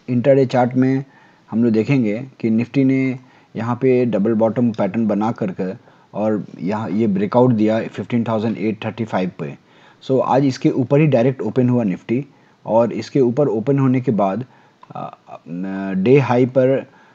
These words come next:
अ, फिफ्टीन थाउजेंड नाइन हंड्रेड का एक रेजिस्टेंस था, उसको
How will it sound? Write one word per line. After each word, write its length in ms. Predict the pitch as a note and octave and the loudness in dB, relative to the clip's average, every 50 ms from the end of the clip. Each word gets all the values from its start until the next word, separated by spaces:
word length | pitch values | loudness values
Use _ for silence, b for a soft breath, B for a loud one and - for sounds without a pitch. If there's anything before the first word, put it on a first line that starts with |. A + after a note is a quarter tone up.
| b - | b -8
अ, 140 | G#2+ G#2+ G#2+ | -4 -4 -2
फिफ्टीन 360 | G#2+ - A#2 G#2+ - C3+ C3+ | -2 -4 -6 -2 0 0 2
थाउजेंड 280 | B2 C3 B2 A#2+ A#2+ A2+ | 2 2 2 2 0 0
नाइन 180 | A2 A2+ A#2+ | 0 0 2
हंड्रेड 240 | B2+ B2+ B2+ A#2 A2 | 2 2 0 0 -2
का 100 | - A#2+ | 0 0
एक 200 | A#2 A2+ - - | -2 -2 -2 -2
रेजिस्टेंस 580 | A#2+ A2 G2 F#2+ G2+ G#2 - - C#3+ D3 C3 - - | -2 0 0 0 -2 -2 -2 -2 -2 -2 -2 -2 -4
था, 80 | G#2 | -4
उसको 680 | G2+ - F#2 - - - B2+ B2 B2 B2 A#2+ G#2 E2+ | -4 -4 -8 -10 -6 -2 0 2 2 2 0 -2 -4